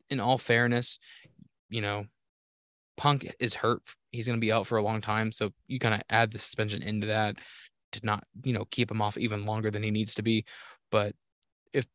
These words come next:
you know, you, you, you kinda gotta, you know, if someone calls you out, you, you're gonna be called a bitch if you don't do something.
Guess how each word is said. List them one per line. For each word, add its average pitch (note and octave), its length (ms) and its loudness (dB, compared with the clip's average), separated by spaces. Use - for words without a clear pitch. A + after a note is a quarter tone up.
you D#3+ 160 2
know, A2+ 220 2
you, C3 260 0
you, C#3+ 260 0
you D#3 100 0
kinda F#3 280 2
gotta, C#3+ 240 2
you A2+ 240 -4
know, A2 260 -2
if C3+ 160 0
someone G3 260 4
calls C3 280 0
you A2+ 140 2
out, A#2 260 4
you, B2+ 300 0
you're A#2 260 6
gonna C#3 180 8
be C3 100 6
called A#2 240 0
a G#2 40 2
bitch A2 240 2
if G#2+ 80 -2
you A2+ 80 2
don't G#2 200 0
do G#2 140 0
something. - 380 -8